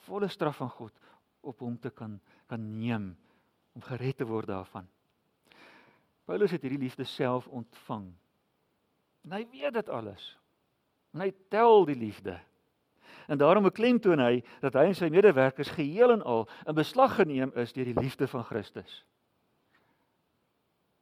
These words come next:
En hierdie liefde beheer sy lewe.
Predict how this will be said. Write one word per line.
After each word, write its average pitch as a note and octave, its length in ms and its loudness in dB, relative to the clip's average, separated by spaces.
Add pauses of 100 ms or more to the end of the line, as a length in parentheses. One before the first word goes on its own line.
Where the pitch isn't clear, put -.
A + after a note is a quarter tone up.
(720)
En G#2 100 -12
hierdie F3+ 200 -4
liefde D#3+ 220 -2
beheer B2 340 -2
sy C3 240 -8
lewe. G2 320 -8